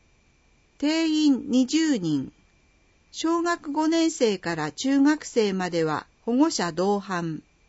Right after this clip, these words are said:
費用三百円。申し込み問い合わせ、八七六零四二一。メール、エスエーエヌ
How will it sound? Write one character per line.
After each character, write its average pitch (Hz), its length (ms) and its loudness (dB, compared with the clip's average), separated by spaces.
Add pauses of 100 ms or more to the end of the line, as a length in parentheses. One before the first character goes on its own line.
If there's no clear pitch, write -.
(1040)
費 330 200 2
用 196 400 0 (100)
三 294 360 4
百 302 340 -2
円。 151 320 -2 (1000)
申 320 280 2
し - 100 -6
込 311 160 -4
み 277 300 4 (100)
問 269 260 0
い 269 60 2
合 262 100 0
わ 247 160 0
せ、 233 320 -4 (540)
八 247 320 -6
七 339 380 0
六 165 420 -4 (300)
零 320 280 2
四 330 220 2 (100)
二 214 360 2
一。 - 420 -8 (1040)
メ 285 320 4
ー 269 40 2
ル、 254 240 -2 (680)
エ 233 140 -2
ス 330 260 -2
エ 339 300 4
ー - 140 0
エ 277 40 4
ヌ 247 260 2